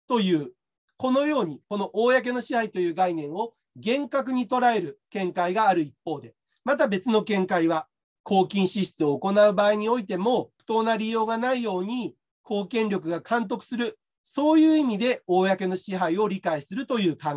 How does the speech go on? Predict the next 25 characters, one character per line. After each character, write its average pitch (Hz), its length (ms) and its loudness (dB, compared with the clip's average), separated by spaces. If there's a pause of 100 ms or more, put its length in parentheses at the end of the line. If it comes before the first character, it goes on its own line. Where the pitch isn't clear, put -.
え 143 80 -8
方。 - 220 -18 (440)
緩 208 180 4
和 202 100 4
説。 - 260 -14 (1080)
言 226 120 -4
い - 40 -10
換 254 140 2
え 233 40 4
る 208 60 -2
の 170 160 0
で 147 80 -4
あ 139 60 -6
れ 135 120 -8
ば、 170 380 -2
こ 190 80 -8
の 185 100 -4
緩 226 220 0
和 233 80 2
説 - 200 -12
と 160 120 -6
い 143 80 -4
う 135 40 -8
の 120 120 -10
は、 165 280 2